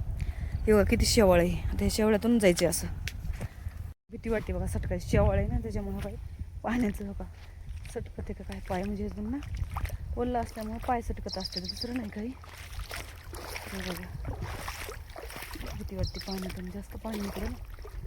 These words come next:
एवढ्या जागा जरा खड्डा पण खोल आहे ना, त्याच्यामुळं पाणी जास्त आहे. हे बघा, आता आलेलं आहे कसं तरी तर. वा, तर हे बघा नदी आमची,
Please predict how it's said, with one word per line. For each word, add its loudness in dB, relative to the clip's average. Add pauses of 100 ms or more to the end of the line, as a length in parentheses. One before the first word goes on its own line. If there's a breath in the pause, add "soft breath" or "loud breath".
(120)
एवढ्या 2
जागा -2
जरा -6
खड्डा 0
पण 2
खोल 4
आहे 4
ना, -4 (140)
त्याच्यामुळं -4
पाणी 0
जास्त -6
आहे. -8 (1300)
हे -8
बघा, -8 (160)
आता -8 (2000)
आलेलं -2
आहे 0
कसं -4
तरी -4 (100)
तर. -4 (1500)
वा, 2 (120)
तर 0
हे 0
बघा -2 (540 loud breath)
नदी 2
आमची, 0